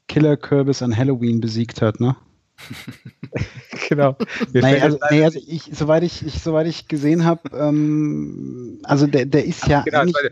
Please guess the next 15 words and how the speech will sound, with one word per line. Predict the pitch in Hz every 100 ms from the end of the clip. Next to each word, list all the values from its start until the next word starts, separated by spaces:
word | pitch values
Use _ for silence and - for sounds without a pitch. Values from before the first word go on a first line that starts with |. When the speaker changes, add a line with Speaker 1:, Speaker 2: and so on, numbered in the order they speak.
| - _
Speaker 2:
da, | 127
da | 135
gibt's | 131 -
dann, | 139 113
genau, | 123 113
der | 113
junge | 139 143
Negan | 135 160 143
wird | 135
gespielt | 123 - 147 165
von, | 123 113 101 _
äh, | - 110
Hayden | 120 127 120
Christensen. | - 156 - 175 - 190 214
<laughs> | -